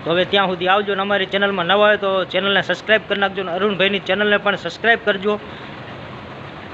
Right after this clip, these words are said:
મારી ચેનલને પણ સબસ્ક્રાઇબ કરજો, લાઈક કરજો, કોમેન્ટ કરજો. અમારો વીડિયો કેવો લાગે છે એ બધું કોમેન્ટ કરજો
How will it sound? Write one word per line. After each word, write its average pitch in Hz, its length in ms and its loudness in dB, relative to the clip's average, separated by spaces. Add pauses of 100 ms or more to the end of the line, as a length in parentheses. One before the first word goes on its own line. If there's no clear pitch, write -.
(100)
મારી 175 220 0
ચેનલને 185 340 0
પણ 175 180 -2
સબસ્ક્રાઇબ 175 480 0
કરજો, 175 280 -2 (560)
લાઈક 160 260 2
કરજો, 165 300 0
કોમેન્ટ 180 400 0
કરજો. 175 220 0
અમારો 170 260 0
વીડિયો 165 400 -2
કેવો 185 220 4
લાગે 180 280 2
છે 165 180 -4
એ - 400 -12
બધું 165 260 -2
કોમેન્ટ 185 300 2
કરજો 185 360 2